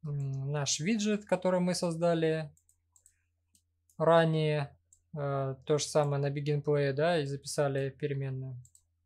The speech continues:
Из этого виджета мы вытаскиваем пере-, э, функцию виджи-, в-, V G тахометр. Подключаем ее.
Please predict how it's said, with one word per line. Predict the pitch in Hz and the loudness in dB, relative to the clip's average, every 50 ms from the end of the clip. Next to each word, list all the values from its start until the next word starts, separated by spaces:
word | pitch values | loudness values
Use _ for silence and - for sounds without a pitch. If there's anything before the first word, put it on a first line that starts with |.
| _ _ _ _ _ _ _ _ _ _ _ _ _ _ _ _ _ _ _ _ _ _ _ - _ _ _ - _ _ _ _ _ _ _ - - | _ _ _ _ _ _ _ _ _ _ _ _ _ _ _ _ _ _ _ _ _ _ _ -20 _ _ _ -20 _ _ _ _ _ _ _ -14 -8
Из | - 202 214 202 170 147 139 139 135 131 139 160 - - - | -6 -2 -2 0 0 0 -2 -4 -4 -4 -4 -4 -4 -2 2
этого | - 185 175 175 - 139 135 135 135 127 123 - - - | 4 4 4 4 0 -4 -4 -4 -4 -6 -8 -10 -10 -10
виджета | 165 156 160 214 226 226 233 220 220 226 220 220 202 202 - _ _ _ _ _ | -6 -2 0 0 2 2 2 0 2 2 2 2 0 -2 -8 _ _ _ _ _
мы | - 160 185 208 202 170 | -4 -2 0 0 0 0
вытаскиваем | 147 139 - 175 180 175 - - 165 160 156 156 147 143 - - - _ _ | 0 0 0 0 -2 -2 -4 -4 -2 -2 0 -2 -2 -4 -8 -12 -20 _ _
пере-, | - 151 139 143 147 160 | -4 -2 -2 -2 -2 -2
э, | 147 147 143 135 135 131 127 - | -2 0 0 0 -2 -2 -2 0
функцию | - 196 208 196 202 - - 165 156 156 147 - _ _ _ _ _ _ _ _ _ _ _ - | 2 2 2 2 0 0 0 0 0 0 -2 -6 _ _ _ _ _ _ _ _ _ _ _ -10
виджи-, | 147 143 151 156 165 180 170 156 156 156 151 151 175 180 | -8 -8 -4 -2 -2 -2 -2 -2 -4 -4 -4 -4 -4 -6
в-, | 175 151 147 156 156 165 170 | -4 0 2 2 2 2 0
V | 170 151 147 147 | -2 -2 -4 -2
G | 135 151 175 196 196 185 - _ _ _ _ _ _ _ | 0 2 2 2 2 2 -2 _ _ _ _ _ _ _
тахометр. | - 151 139 - 160 143 131 123 127 123 - - _ _ _ - - _ _ _ _ _ _ _ _ - - - - - - _ _ _ _ _ _ _ _ _ _ _ _ _ _ _ _ _ _ _ | -4 -4 -2 0 0 0 0 -2 -4 -8 -12 -14 _ _ _ -20 -20 _ _ _ _ _ _ _ _ -20 -20 -18 -20 -20 -20 _ _ _ _ _ _ _ _ _ _ _ _ _ _ _ _ _ _ _
Подключаем | - 190 151 - - 139 123 - - 131 123 131 147 151 | 2 2 2 2 -2 -4 -2 -2 -2 -4 -4 -4 -4 -4
ее. | 170 202 247 294 285 | -2 -2 -4 -4 -8